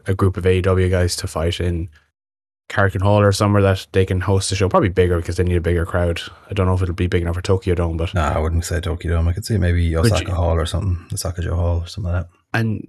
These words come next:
Speaker 1: like, the amount of people they were missing, like, they'd no Kenny Omega, they'd no Bryan Danielson, no C M Punk. Can you imagine the three of them going over to Japan?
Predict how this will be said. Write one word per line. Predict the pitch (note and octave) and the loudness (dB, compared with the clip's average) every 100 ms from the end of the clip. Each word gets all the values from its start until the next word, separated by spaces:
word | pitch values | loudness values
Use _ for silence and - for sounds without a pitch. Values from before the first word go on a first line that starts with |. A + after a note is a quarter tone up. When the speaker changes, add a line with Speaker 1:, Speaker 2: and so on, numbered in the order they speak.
| - | -2
Speaker 1:
like, | A2+ A2+ | 0 2
the | A#2+ | 2
amount | B2 C3+ | 4 2
of | G#2 | 0
people | B2+ A2 | 0 2
they | G2 | 4
were | F#2 | 4
missing, | G2+ C#3 G2 | 2 0 -2
like, | D#2+ F2+ | -4 -2
they'd | G2 G2+ | -2 2
no | A2 | 0
Kenny | - G2+ F#2+ | 2 0 2
Omega, | F#2+ G2 G2 G2 F#2+ | 2 2 4 4 2
they'd | F#2 | 0
no | F#2+ G2 | 2 2
Bryan | G2 F#2 | 2 0
Danielson, | F#2 F#2+ G2 F#2+ F#2+ | 0 0 0 0 2
no | F#2+ | 2
C | F#2 F#2+ | 2 2
M | F2+ | 2
Punk. | F#2 F#2 - - - | 2 -2 -4 -16 -20
Can | - | -2
you | B2+ | 2
imagine | D#3+ E3 | 2 2
the | D3 | 0
three | - B2+ | 2 2
of | A#2 | 4
them | A#2 G#2+ | 4 6
going | A2 G2+ | 4 6
over | G#2 G#2 F#2+ F#2 F#2 - _ _ _ _ _ _ _ | 4 4 4 2 2 -6 _ _ _ _ _ _ _
to | - G#2+ | -4 -2
Japan? | - - G2 F2+ F2 | 0 0 0 0 -6